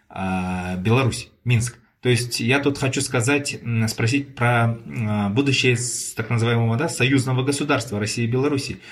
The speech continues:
Всё-таки Минск движется в сторону союзного государства? Если да, то какие-то временные ориентиры уже есть?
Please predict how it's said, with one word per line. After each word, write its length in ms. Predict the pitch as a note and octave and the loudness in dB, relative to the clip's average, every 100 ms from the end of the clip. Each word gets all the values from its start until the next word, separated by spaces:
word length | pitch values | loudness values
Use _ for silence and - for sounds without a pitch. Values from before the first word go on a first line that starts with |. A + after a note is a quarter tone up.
| - | -8
Всё-таки 260 | C3+ C#3+ D3 | -4 2 2
Минск 340 | C#3+ D#3+ - | 2 0 0
движется 460 | A#2 G#3 C#4+ C#4+ A#2+ | 0 2 2 2 0
в 40 | |
сторону 280 | - A2+ A2 | 0 0 0
союзного 460 | A2 A2+ A2 A#2 A#2 | 2 0 2 0 0
государства? 720 | B2 C#3+ F3 - - F#2 - - - | -2 -2 -2 -2 -4 -8 -10 -12 0
Если 280 | B2+ B2 C3+ | 2 2 2
да, 180 | C3+ | 2
то 140 | - A#2+ | 0 -2
какие-то 440 | A#2+ B2+ B2+ C3 | -4 -2 -2 -2
временные 520 | A#2+ B2+ B2+ C3 B2+ | 0 2 2 2 2
ориентиры 400 | A#2 B2 B2 B2+ | 2 0 0 0
уже 220 | A#2+ A#2 B2+ | 0 0 0
есть? 420 | G3+ B3 - | 0 -2 -8